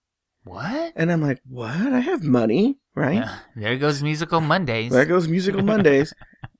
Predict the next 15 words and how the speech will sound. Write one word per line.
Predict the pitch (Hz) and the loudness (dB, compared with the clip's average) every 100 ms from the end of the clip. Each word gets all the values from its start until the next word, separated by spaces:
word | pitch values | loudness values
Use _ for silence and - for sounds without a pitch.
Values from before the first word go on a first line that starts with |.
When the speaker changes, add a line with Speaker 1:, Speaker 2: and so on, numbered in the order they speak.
| - | -12
Speaker 2:
So | - 196 | -2 4
I | 180 | 4
go | 170 214 | 6 6
to | |
my | 226 190 | 6 2
bank | 160 185 302 | 4 2 2
account. | - - 113 131 - _ _ _ _ _ _ _ _ _ _ | -6 -4 -4 -8 -10 _ _ _ _ _ _ _ _ _ _
I | 151 165 | -4 0
am | 170 151 147 | -2 -2 -2
negative, | 139 151 175 185 185 190 170 | 0 0 -2 -4 -6 -8 0
like, | 135 123 _ _ _ _ _ _ _ | 0 0 _ _ _ _ _ _ _
a | 131 | -6
few | - 139 139 | -6 -6 -4
hundred | 147 156 | -2 -4
dollars. | 143 123 143 180 247 - | 0 0 0 -6 -8 -10